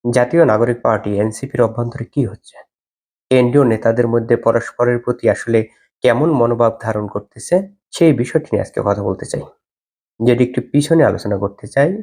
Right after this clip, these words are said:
এগারোই মার্চ সেনা সদর দপ্তরে হাসনাত সারজিতের সাথে সেনাপ্রধানের, সম্ভবত সেনাপ্রধানের সাথে একটি বৈঠক হয়। সেই বৈঠকে সেনাপ্রধান বেশ কিছু মন্তব্য করেন। সেই বিষয়টিকে হাসনাত একভাবে দেখেন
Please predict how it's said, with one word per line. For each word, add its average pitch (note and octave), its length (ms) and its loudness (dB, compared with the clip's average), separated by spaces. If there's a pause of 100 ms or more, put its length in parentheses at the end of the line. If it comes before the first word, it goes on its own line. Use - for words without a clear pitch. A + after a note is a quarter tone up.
(760)
এগারোই D#3+ 420 4
মার্চ C3 360 0
সেনা B2+ 220 2
সদর G#2+ 340 -10
দপ্তরে A#2 400 2 (600)
হাসনাত B2+ 440 -2
সারজিতের D3 600 -2
সাথে - 240 0
সেনাপ্রধানের, D3 640 2
সম্ভবত B2 340 0
সেনাপ্রধানের A#2 680 0
সাথে - 260 -10 (500)
একটি - 160 -4
বৈঠক G#2+ 380 2
হয়। - 180 -4 (760)
সেই F3+ 140 4
বৈঠকে D#3+ 520 0
সেনাপ্রধান B2+ 500 2
বেশ A#2+ 200 2
কিছু - 200 -4
মন্তব্য G2+ 420 -2
করেন। F#3 240 2 (400)
সেই D#3+ 180 2
বিষয়টিকে D#3+ 480 0 (340)
হাসনাত B2+ 460 0
একভাবে A#2 360 0
দেখেন A#2 280 -2